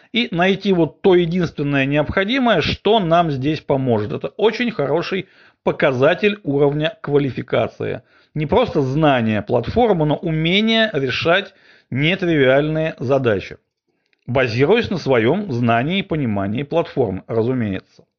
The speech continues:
А также это повод задать дополнительный вопрос, довольно интересный. У объекта регламентное задание есть такое свойство – предопределённое.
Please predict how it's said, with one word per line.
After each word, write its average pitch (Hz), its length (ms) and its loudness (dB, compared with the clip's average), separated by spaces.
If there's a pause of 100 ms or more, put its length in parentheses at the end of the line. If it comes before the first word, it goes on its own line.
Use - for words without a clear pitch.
(460)
А 127 220 2
также 175 560 2 (300)
это 151 180 0
повод 156 360 4
задать 143 380 2
дополнительный 143 840 0
вопрос, 127 400 2
довольно 151 440 4
интересный. 113 680 -4 (300)
У 160 140 2
объекта 185 400 2
регламентное 165 720 2
задание 202 420 2
есть 165 140 -4
такое 185 260 2
свойство – 143 560 2
предопределённое. 170 1600 0